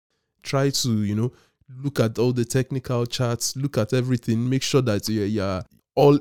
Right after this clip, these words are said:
into the market when you think it's going to rise, and you're all out of the market when you think it's going to drop. Just try to time the market and try to preempt what will happen per time. In other words,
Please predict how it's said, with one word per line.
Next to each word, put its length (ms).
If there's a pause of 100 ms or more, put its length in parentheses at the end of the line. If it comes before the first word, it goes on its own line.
(100)
into 340
the 120
market 440
when 160
you 100
think 320
it's 140
going 180
to 160
rise, 400
and 160
you're 260
all 280
out 260
of 140
the 80
market 480
when 140
you 120
think 460
it's 220
going 220
to 120
drop. 320 (540)
Just 240
try 240
to 140
time 380
the 80
market 480
and 180
try 300
to 320 (240)
preempt 540
what 240
will 100
happen 580 (200)
per 120
time. 400 (380)
In 100
other 240
words, 500